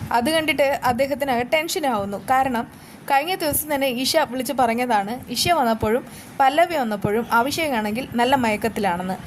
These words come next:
എന്നാൽ അഭിഷേക് എന്താ എല്ലാവരും വരുമ്പോൾ ഇങ്ങനെ മയങ്ങുന്നത്? അയാളിങ്ങനെ ട്വൻറ്റി ഫോർ അവേഴ്സും ഇങ്ങനെ മയങ്ങിക്കിടക്കുമോ എന്നുള്ള കാര്യത്തിലൊക്കെ ചന്ദ്രബാബുവിന് സംശയമാവുന്നു. അയാളൊരു പോലീസുകാരനും കൂടെ ആയതുകൊണ്ട് തന്നെ ആ ഒരു ബുദ്ധി ഉപയോഗിച്ച് അലമാരയും ആ,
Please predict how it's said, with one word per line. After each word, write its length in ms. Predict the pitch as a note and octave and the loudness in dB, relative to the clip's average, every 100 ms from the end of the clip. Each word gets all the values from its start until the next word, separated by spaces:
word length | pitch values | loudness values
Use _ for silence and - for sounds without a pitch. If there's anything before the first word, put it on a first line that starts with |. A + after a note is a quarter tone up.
| - - - | -10 -8 -2
എന്നാൽ 320 | C4 D#4 F4 - | 0 2 0 0
അഭിഷേക് 400 | C4 B3+ D4 F4+ | 0 0 0 -2
എന്താ 220 | D#4 A#3+ B3 | 0 2 2
എല്ലാവരും 600 | - B3 D#4 C#4+ C4 B3+ | 2 0 2 2 2 0
വരുമ്പോൾ 300 | A#3 A#3+ A#3+ | 0 0 -2
ഇങ്ങനെ 200 | A3+ A3+ | -2 0
മയങ്ങുന്നത്? 600 | G3+ G3 A3+ G3+ E3+ B3+ - - - - - - | 0 0 0 -2 -2 -4 -8 -12 -12 -14 -8 -2
അയാളിങ്ങനെ 440 | C4 D#4 E4+ E4 | 0 2 2 0
ട്വൻറ്റി 280 | E4 D4+ D4 | 2 0 0
ഫോർ 180 | D#4+ F4 | 2 2
അവേഴ്സും 520 | D#4+ D4+ D4 D#4 D#4 | 4 4 2 -2 -6
ഇങ്ങനെ 200 | - C4 | -4 -2
മയങ്ങിക്കിടക്കുമോ 760 | C#4 A#3+ B3 C4+ B3 A#3 A#3 A#3 | 2 0 0 0 0 0 0 -2
എന്നുള്ള 340 | G3 A#3+ C4 | 0 0 0
കാര്യത്തിലൊക്കെ 640 | C#4+ C#4 A#3+ B3+ B3+ A3+ F4+ - - - - - - | 2 2 2 0 -2 -2 -4 -6 -18 -18 -16 -8 0
ചന്ദ്രബാബുവിന് 540 | C#4+ D4+ F#4 D#4+ B3+ | 2 4 2 2 2
സംശയമാവുന്നു. 720 | B3+ B3 G#3+ A3 C4+ G3+ F#3+ F#3 | 0 0 0 0 0 0 -2 0
അയാളൊരു 360 | A#3 D4+ E4+ C#4+ | 2 4 4 2
പോലീസുകാരനും 640 | A#3+ A#3 D4 E4 D#4 D4 C#4 | 0 0 0 2 2 0 -2
കൂടെ 180 | C4 C4 | 2 4
ആയതുകൊണ്ട് 520 | A3+ A#3 C#4 C#4 A3+ | 4 2 0 0 0
തന്നെ 200 | A3 D4+ - - - | -2 -4 -10 -12 -2
ആ 140 | A3+ D4 | 2 2
ഒരു 180 | E4+ | 2
ബുദ്ധി 340 | B3 A3 F#3+ D#4+ | 0 -4 -2 -2
ഉപയോഗിച്ച് 480 | C#4 C4 B3 A#3+ A#3+ | 2 2 0 0 0
അലമാരയും 800 | - G#3 A3+ B3 C4+ C4+ C#4+ C4 | 2 0 2 2 2 0 -4 -4
ആ, 120 | G#3 | 2